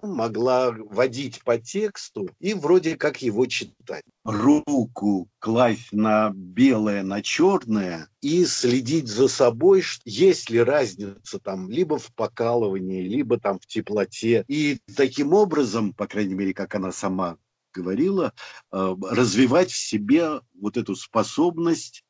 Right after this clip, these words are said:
не видеть, а, как вы понимаете, для слепых людей это вообще существенно. И тут вдруг, по-моему, у нас был второй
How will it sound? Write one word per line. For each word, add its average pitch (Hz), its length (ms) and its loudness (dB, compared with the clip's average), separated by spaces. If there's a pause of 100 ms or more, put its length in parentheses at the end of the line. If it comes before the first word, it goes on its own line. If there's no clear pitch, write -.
(120)
не 113 160 2
видеть, 156 500 0
а, 123 300 2
как 131 200 -4
вы 139 140 -2
понимаете, 139 680 0 (140)
для 110 180 0
слепых 123 520 2
людей 127 480 2
это 117 180 -4
вообще 135 640 -2
существенно. - 720 -8
И 147 120 2
тут 226 220 2
вдруг, 139 380 2
по-моему, 143 460 2
у 117 40 4
нас 123 240 0
был 110 140 0
второй 104 420 -2